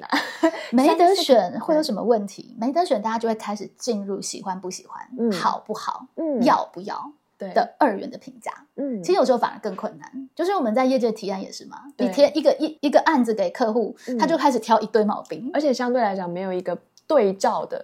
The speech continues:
Speaker 2: 对。
Speaker 1: 就是说如果我至少第二个方案，或者我有好几个方案，我可以互相去做综合比较。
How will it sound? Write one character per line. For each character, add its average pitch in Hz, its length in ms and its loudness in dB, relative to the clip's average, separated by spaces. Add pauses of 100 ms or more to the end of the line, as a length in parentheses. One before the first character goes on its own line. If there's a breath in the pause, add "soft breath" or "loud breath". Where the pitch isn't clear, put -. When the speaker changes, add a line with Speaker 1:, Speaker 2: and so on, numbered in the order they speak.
(140)
Speaker 2:
对。 247 100 4
Speaker 1:
就 - 0 -
是 233 60 2
说 240 260 -2
如 269 100 2
果 302 120 4
我 196 180 4
至 262 160 -2
少 202 180 -4
第 214 200 4
二 190 120 4
个 185 80 -4
方 170 160 -8
案， 165 160 -6
或 220 140 4
者 214 160 4
我 196 140 0
有 185 40 -6
好 190 160 -6
几 190 120 -6
个 165 100 -6
方 175 160 -10
案， 175 100 -8
我 180 80 -4
可 254 140 -2
以 247 80 2
互 247 180 0
相 202 240 -4
去 220 140 -2
做 220 180 0
综 220 200 -4
合 180 120 -8
比 - 140 -12
较。 - 180 -12